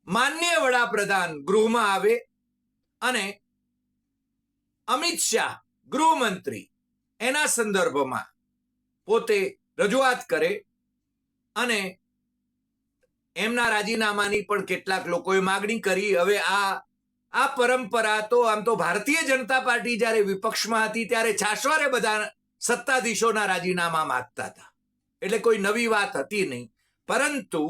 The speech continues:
સંસદના રાજસભા અને લોકસભા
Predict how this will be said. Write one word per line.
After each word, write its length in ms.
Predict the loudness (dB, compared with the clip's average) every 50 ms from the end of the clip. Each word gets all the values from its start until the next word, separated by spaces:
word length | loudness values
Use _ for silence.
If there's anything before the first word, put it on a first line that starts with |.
| -6 -10 -16 _ _ _ _ _ _ _ _ _ _ _ _ _ _ _ _ _ _ _ _
સંસદના 840 | -4 -2 0 0 0 0 0 0 0 0 0 -2 -2 0 0 2 2 2
રાજસભા 880 | 0 0 0 0 0 0 0 0 0 0 0 0 2 2 4 4 4 2 2
અને 260 | 0 0 0 2 2 2 0 -2 -4 -10 _ _ _ _ _ _ _ _
લોકસભા 800 | 2 2 4 4 2 0 -2 0 0 0 0 2 0 0 0